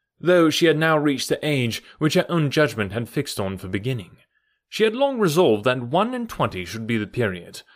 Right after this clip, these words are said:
With the fortitude of a devoted novitiate, she had resolved at one and twenty to complete the sacrifice and retire from all the pleasures of life, of rational intercourse, equal society,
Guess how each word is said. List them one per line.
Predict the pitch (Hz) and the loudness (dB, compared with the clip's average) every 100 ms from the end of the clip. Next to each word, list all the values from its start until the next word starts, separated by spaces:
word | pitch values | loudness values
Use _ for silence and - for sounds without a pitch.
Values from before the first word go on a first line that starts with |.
| _ _ _ _ | _ _ _ _
With | 160 143 | -2 0
the | 151 | 0
fortitude | 202 156 113 104 107 | 4 4 2 -2 0
of | - 127 | 0 -2
a | |
devoted | 120 127 120 151 139 127 | 0 0 2 2 2 -2
novitiate, | 127 120 139 - 101 95 - - - | -2 0 -2 0 -4 -4 -10 -20 -8
she | - | 0
had | 196 180 | 0 2
resolved | 175 135 160 139 123 | 2 4 4 4 2
at | 131 110 | -4 -2
one | 151 165 | 0 2
and | 170 160 | 0 -2
twenty | - 120 95 85 | -2 -2 -2 -10
to | - | -10
complete | - 156 - 175 | -4 -4 -2 -4
the | 147 | -4
sacrifice | - 147 127 110 101 92 - - - | -4 -4 -4 -4 -4 -4 -6 -12 -4
and | 165 175 | 0 2
retire | 147 - 165 127 | 0 0 2 2
from | 117 147 | 2 -2
all | - 156 | 0 0
the | 147 | 0
pleasures | - - 135 98 90 95 | -2 -2 -2 0 -4 -4
of | 98 | -2
life, | 123 92 87 - - - _ | -2 -2 -4 -12 -18 -20 _
of | 123 104 98 | -2 -2 -2
rational | 127 135 117 127 117 135 | 0 0 0 0 -2 0
intercourse, | 147 - - 98 90 - | -2 -4 -2 -2 -2 -4
equal | 170 147 139 | -4 -2 -2
society, | 131 135 - 151 135 131 113 | -2 -2 0 2 2 0 -2